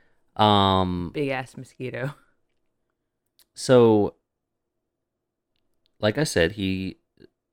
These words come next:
Speaker 1: it is widely considered to be Washington State's official cryptid.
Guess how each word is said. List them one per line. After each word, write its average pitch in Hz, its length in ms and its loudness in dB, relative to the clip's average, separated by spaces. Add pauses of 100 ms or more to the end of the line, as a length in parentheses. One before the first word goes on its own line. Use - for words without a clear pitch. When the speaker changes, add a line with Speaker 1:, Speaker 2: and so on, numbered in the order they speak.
(140)
Speaker 1:
it 104 420 -2
is 87 180 -6
widely 95 340 2
considered 95 460 0
to 95 40 -2
be 98 140 0
Washington 95 500 0
State's 95 320 -2
official 104 380 -2
cryptid. 170 440 0